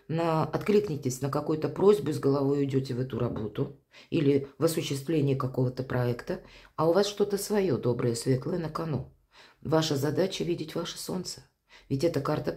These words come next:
выбора правильного направления. Месяцев на шесть, поэтому можно сказать, это до конца две тысячи двадцать четвертого года вы как будто с чем-то должны определиться. Прекрасная карта. И вся эта задача – вот этим солнцем своим не рисковать.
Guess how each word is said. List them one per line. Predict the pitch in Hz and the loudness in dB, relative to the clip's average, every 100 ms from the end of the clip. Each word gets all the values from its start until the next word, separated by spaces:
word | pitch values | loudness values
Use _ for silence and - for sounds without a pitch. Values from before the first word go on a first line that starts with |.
| - | -2
выбора | 160 160 160 | 0 0 0
правильного | - 156 151 151 143 | -2 -2 -2 -2 -4
направления. | 143 135 135 120 123 113 - _ _ - | -4 -2 -2 0 -2 -4 -8 _ _ 2
Месяцев | 185 185 180 185 185 | 6 6 4 -2 -2
на | 180 | 0
шесть, | 180 - 135 - | -2 0 0 0
поэтому | - 135 123 135 135 | 2 2 4 2 4
можно | 135 143 151 | 4 2 -4
сказать, | 170 180 143 135 110 | -4 -4 0 0 -2
это | - | -8
до | - 120 | -4 -2
конца | 123 123 - 147 151 | 0 -2 -2 -2 -2
две | 156 151 | -2 -2
тысячи | 151 131 131 127 117 | 0 -2 -2 -6 -6
двадцать | 123 123 - | -4 -4 -4
четвертого | - 131 117 113 - 104 95 - - | -8 -4 -4 -4 -4 -6 -8 -12 -8
года | 135 170 160 170 - _ _ - | 2 4 6 2 0 _ _ -2
вы | 143 143 160 | 0 2 -2
как | - 139 | -6 -4
будто | 139 135 | -4 -4
с | |
чем-то | - 139 135 | -4 -2 -2
должны | 127 127 127 127 | 0 0 0 -2
определиться. | 131 123 123 135 135 - _ _ _ _ _ - - - _ - | -2 -4 -4 -6 -8 -14 _ _ _ _ _ -20 -20 -20 _ -10
Прекрасная | 135 156 143 147 151 | -4 0 0 0 -2
карта. | 151 131 - - - - - | -2 -2 -4 -14 -16 -20 -4
И | 139 127 | 0 0
вся | - 156 | 2 -2
эта | - 190 | 0 2
задача – | 208 156 127 90 - 82 - | 2 4 2 0 -6 -8 -2
вот | 131 135 | -2 2
этим | 185 - - | -2 0 -4
солнцем | - 190 202 139 | -2 -2 -2 -4
своим | - 160 175 190 | -2 0 2 0
не | 165 | -2
рисковать. | 143 - 156 156 160 - | -6 -8 -6 -4 -6 -10